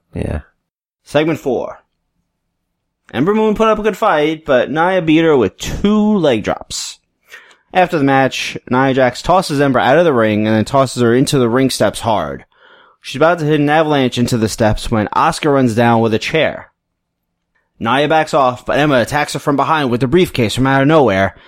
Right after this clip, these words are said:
Speaker 2: and Asuka's down, but still conscious, writhing on the ground.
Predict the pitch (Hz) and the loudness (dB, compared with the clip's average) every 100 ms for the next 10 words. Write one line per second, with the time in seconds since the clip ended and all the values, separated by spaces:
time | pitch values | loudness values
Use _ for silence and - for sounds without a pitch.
0 | - - 113 143 139 147 120 131 113 98 | -20 -6 0 0 0 -4 0 0 2 0
1 | 92 - - 190 - 165 160 113 95 - | -2 -6 -4 -4 0 -2 -2 -4 -8 -8
2 | - _ _ 131 143 135 123 117 110 104 | -14 _ _ -2 -2 0 -2 0 0 0
3 | 95 78 64 | 0 -2 -8